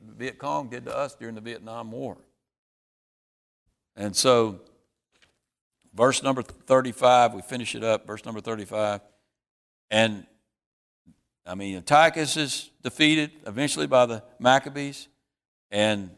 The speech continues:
the, this period ends, and he's gonna pick it back up now. Uh, and thirty-five really is a, a verse that bridges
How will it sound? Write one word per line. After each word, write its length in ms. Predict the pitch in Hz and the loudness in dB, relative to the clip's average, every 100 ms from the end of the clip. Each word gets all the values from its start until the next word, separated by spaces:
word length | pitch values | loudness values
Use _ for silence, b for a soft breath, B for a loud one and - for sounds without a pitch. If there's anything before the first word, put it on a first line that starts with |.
| _ | _
the, 140 | 98 92 _ - | -14 -14 _ -2
this 160 | 123 | -2
period 400 | - 147 139 131 | 0 2 4 4
ends, 540 | 123 135 139 135 - - _ _ _ | 4 2 0 -4 -12 -18 _ _ _
and 280 | 95 95 95 | -10 -10 -8
he's 200 | 101 104 | -12 -10
gonna 160 | 107 | -10
pick 260 | 95 147 143 | -6 -6 -6
it 100 | 135 | -2
back 300 | 135 123 - | 2 2 2
up 200 | 123 123 | 0 0
now. 380 | 113 110 113 104 _ _ _ _ _ - | -4 -2 -2 -6 _ _ _ _ _ -14
Uh, 560 | 95 95 95 95 90 87 | -6 -4 -4 -4 -8 -14
and 540 | 90 92 87 95 90 _ | -16 -16 -14 -14 -16 _
thirty-five 520 | 131 131 - 127 123 | 0 0 4 6 6
really 300 | 113 120 101 | 2 -2 -4
is 140 | 95 - - | -8 -12 -16
a, 100 | 92 85 _ - | -16 -16 _ -16
a 100 | 92 | -10
verse 260 | 92 113 - | -2 -2 -4
that 200 | 92 85 | -12 -6
bridges 640 | 110 123 113 113 101 - | -2 0 -2 -6 -6 -12